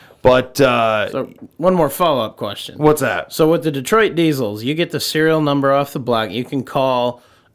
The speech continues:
Speaker 2: you know, a dealer, get the information what it originally came from, its original build specs. Can you do that with the Cummins to verify what it came out of or anything?
Speaker 1: Yeah,
Speaker 2: Or
Speaker 1: absolutely,
Speaker 2: are there
Speaker 1: but, uh,
Speaker 2: numbers to cross-reference for any of that?
Speaker 1: Yeah, absolutely you can, but the tag on the front of the engine, if it's still intact on the
Speaker 2: Mm-hmm.
Speaker 1: timing gear cover on the front,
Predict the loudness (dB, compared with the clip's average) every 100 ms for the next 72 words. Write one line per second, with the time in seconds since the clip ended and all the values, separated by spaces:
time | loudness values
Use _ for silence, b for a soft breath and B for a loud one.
0 | -18 -14 -10 -4 -2 -2 -4 -6 0 2
1 | 2 2 -2 -6 _ -2 0 2 0 0
2 | -2 -2 -2 -2 0 2 0 0 -2 -2
3 | -4 -4 -6 -6 -4 -6 -6 -6 -4 -4
4 | -6 -6 -6 -6 -8 -10 -12 -14 -20 b
5 | b b b -4 0 2 2 0 -2 -6
6 | -2 0 0 -4 -8 -8 -2 -2 -2 -4
7 | -2 -2 -2 -2 -4 -6 -6 -2 0 0
8 | -2 -2 -2 -4 -6 -8 -14 b b b
9 | 4 6 6 4 4 6 8 8 4 4
10 | 4 2 0 -2 -8 -6 -4 -4 -4 -6
11 | -6 -8 -10 -8 -6 -6 2 4 6 4
12 | 2 4 4 6 6 2 2 0 2 2
13 | 0 -4 -4 2 2 4 2 0 0 0
14 | 0 0 0 -2 -2 -4 -4 0 2 2
15 | 2 2 2 0 -2 -2 0 2 2 0
16 | 0 -2 0 -2 0 -2 -4 -4 -2 -2